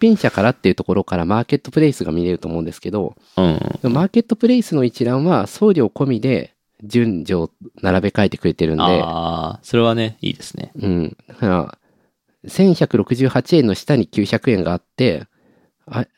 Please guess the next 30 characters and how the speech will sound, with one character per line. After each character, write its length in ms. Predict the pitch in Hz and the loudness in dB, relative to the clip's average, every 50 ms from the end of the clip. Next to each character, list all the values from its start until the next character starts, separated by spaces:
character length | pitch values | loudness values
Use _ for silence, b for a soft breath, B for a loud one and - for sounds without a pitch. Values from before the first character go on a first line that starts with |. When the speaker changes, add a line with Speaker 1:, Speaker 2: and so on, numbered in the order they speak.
| _ _ - | _ _ -2
Speaker 1:
あ 80 | 135 | 0
れ、 180 | 175 208 - - _ _ _ _ _ _ _ - | 0 0 0 -2 _ _ _ _ _ _ _ -8
安 320 | - 123 139 - - 233 | -4 -4 -4 -2 0 2
い 60 | 226 185 | 2 2
は 140 | - 135 | 2 2
ず 120 | 123 123 131 | 0 2 2
な 140 | 131 151 160 | 2 2 2
の 120 | 147 120 | 2 2
に 200 | 113 131 143 120 | 2 0 -2 -2
下 240 | - - - 127 123 | -4 -4 -2 -2 0
に 120 | 131 127 | 0 0
あ 60 | 131 | 0
る 100 | 131 107 | 2 2
な 100 | 95 98 | 0 0
と 120 | - - 104 | 0 0 -2
思 80 | 95 | -2
っ 40 | 98 | -2
た 120 | - - 104 | -2 0 0
ら 100 | 104 98 | 0 0
送 200 | - - 151 123 | 2 2 2 4
料 160 | 92 82 80 | 4 0 -2
千 180 | - - 127 107 | 0 -2 -2 -2
八 160 | - - - - | -2 -4 -6 -4
百 200 | - 98 - 98 | -6 -4 -4 -2
五 180 | 87 87 87 | 0 0 0
十 160 | 90 104 110 98 | 0 2 0 0
円。 200 | 78 71 - - _ _ _ _ - | 0 -2 -6 -12 _ _ _ _ -8
Speaker 2:
<laughs> 960 | - - 98 - 85 90 78 107 98 80 90 85 78 87 87 82 85 90 - - | -6 -6 -4 -2 -2 -2 0 2 2 2 2 0 -2 -2 -4 -2 -4 -4 -2 -2
Speaker 1:
今 240 | 147 139 107 85 80 | 0 2 2 0 0
僕、 420 | - 95 - - 95 92 98 - | -2 -6 -6 -4 -4 -4 -4 -6